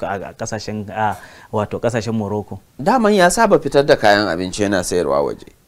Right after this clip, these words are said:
Speaker 2: ba yau ba. Daman ɗan kasuwa ne.
Speaker 1: <laughs>
Speaker 2: Alkama da su abin nan duk yana fitarwa.
Speaker 1: Na'am.
Speaker 2: Ya saba. So,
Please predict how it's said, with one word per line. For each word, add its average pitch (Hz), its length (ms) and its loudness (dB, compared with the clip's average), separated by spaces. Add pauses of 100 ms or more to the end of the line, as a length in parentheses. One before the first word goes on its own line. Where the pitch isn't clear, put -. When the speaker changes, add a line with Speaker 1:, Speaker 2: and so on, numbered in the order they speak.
(160)
Speaker 2:
ba 98 200 -6
yau 104 140 -4
ba. 80 200 -12 (180)
Daman 160 240 4
ɗan 139 140 0
kasuwa 104 420 2
ne. 82 120 -8 (320)
Speaker 1:
<laughs> - 340 -16
Speaker 2:
Alkama 160 580 6
da 123 120 4
su 147 140 2
abin 135 260 4
nan 104 400 -4 (300)
duk - 260 -8
yana 143 320 4
fitarwa. 98 460 -2 (500)
Speaker 1:
Na'am. 120 720 -10 (460)
Speaker 2:
Ya 123 200 2
saba. 117 400 -4 (580)
So, 202 400 6